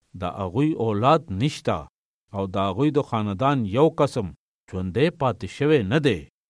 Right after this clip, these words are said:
د نور خاته طرف نه واخله تر نور پریوته پورې، چې څوک هم د هغوی د انجام نه خبریږي،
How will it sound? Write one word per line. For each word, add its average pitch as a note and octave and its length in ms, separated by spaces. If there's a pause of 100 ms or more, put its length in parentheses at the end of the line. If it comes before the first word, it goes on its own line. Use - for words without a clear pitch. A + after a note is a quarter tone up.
(180)
د G2 220
نور G2 260
خاته G#2 380
طرف C3 300
نه G2+ 160
واخله B2+ 360 (440)
تر B2 120 (140)
نور E3+ 300
پریوته C3 500
پورې، F#2+ 240 (400)
چې B2 80 (100)
څوک F#3 260
هم E3+ 140
د C#3 160
هغوی D#3+ 240
د D#3 60 (160)
انجام D3 440
نه C3+ 160
خبریږي، C#3 540